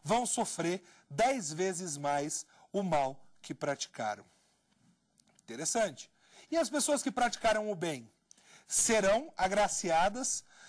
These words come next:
com dez vezes mais benesses que aqueles bens que praticaram aqui na Terra. É uma tentativa de resposta, né? O que o Platão vai tentar fazer é uma tentativa de resposta.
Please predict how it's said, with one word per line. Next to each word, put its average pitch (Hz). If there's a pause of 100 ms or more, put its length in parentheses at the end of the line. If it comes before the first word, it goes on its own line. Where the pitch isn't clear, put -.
(160)
com 214
dez 220
vezes 202
mais 175
benesses 156 (260)
que 180
aqueles 131 (680)
bens 156
que 160
praticaram 127
aqui 131
na 131
Terra. 104 (500)
É 123
uma 156
tentativa 196
de 185
resposta, - (480)
né? 214 (140)
O -
que -
o 135
Platão 147
vai 143
tentar 135
fazer 139
é -
uma 214
tentativa 254
de 247
resposta. 180